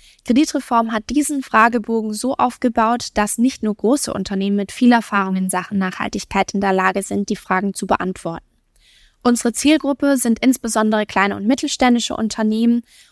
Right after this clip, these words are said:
und diese haben ja zum Teil erst wenige Berührungspunkte mit dem Thema E S G gehabt. Wir stellen insgesamt sechsundsechzig Fragen aus den Bereichen Umwelt, Soziales und Unternehmensführung.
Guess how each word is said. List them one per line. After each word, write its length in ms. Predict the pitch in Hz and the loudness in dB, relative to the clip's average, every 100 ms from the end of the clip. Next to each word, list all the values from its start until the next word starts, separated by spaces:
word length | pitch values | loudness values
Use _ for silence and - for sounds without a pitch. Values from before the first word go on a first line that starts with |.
| - | -4
und 180 | 226 208 | -2 2
diese 320 | 226 233 233 | 2 2 2
haben 220 | 208 214 | 4 2
ja 100 | 208 | 0
zum 180 | - 208 | -2 -4
Teil 200 | - 190 | 0 0
erst 260 | - 185 - | 0 -4 -2
wenige 360 | 208 226 226 214 | 2 4 4 2
Berührungspunkte 720 | 202 208 208 196 - 196 190 | 0 0 0 -4 -4 -4 -2
mit 160 | 185 190 | -2 -2
dem 120 | 190 | -4
Thema 300 | - 190 185 | -2 -2 0
E 120 | 196 | -2
S 160 | 196 - | -4 -2
G 160 | 170 | -4
gehabt. 320 | - - - _ _ _ _ _ _ _ _ - _ - | -4 -8 -12 _ _ _ _ _ _ _ _ -20 _ 2
Wir 180 | 240 | 2
stellen 400 | 233 - 208 240 | 2 2 4 4
insgesamt 560 | 247 269 - 233 208 202 | 2 0 -2 -2 0 0
sechsundsechzig 760 | 226 - 277 247 240 - 226 | -2 -2 0 2 2 0 -6
Fragen 460 | - 202 - - 247 | -4 -2 0 2 0
aus 160 | 196 214 | 0 -2
den 160 | 202 | 0
Bereichen 400 | 196 190 190 - | 0 -2 -4 -8
Umwelt, 420 | - 220 254 262 | -2 2 2 2
Soziales 600 | - 208 - 190 214 - 202 | -2 -6 -4 -2 -2 -4 -6
und 100 | - | -6
Unternehmensführung. 1120 | - - 196 196 202 - - 190 - 190 | -6 -6 -6 -4 -4 -6 -6 -8 -6 -10